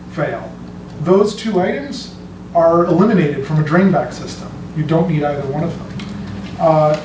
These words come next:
you're really left with only one moving component, which is the pump. And the pumps that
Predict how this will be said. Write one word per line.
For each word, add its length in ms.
you're 200
really 260
left 320
with 100
only 240
one 340
moving 320
component, 520
which 140
is 140
the 100
pump. 360
And 280
the 60
pumps 600
that 400